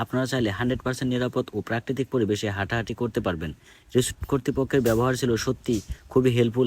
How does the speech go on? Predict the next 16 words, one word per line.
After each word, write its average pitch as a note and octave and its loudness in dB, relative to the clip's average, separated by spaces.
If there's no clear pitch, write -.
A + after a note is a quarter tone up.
এবং A2 0
হান্ড্রেড B2 0
পার্সেন্ট B2+ -4
প্রফেশনাল। G2+ -4
রিসোর্টটিতে C3+ 2
রয়েছে C#3 4
সব B2 0
ধরনের C3 2
দেশীয় A#2 0
সি - -4
ফুড A#2+ -4
সম্বলিত B2 0
নিজস্ব A#2 2
রেস্টুরেন্ট। G2 0
আপনারা C3+ 0
চাইলে C3+ 4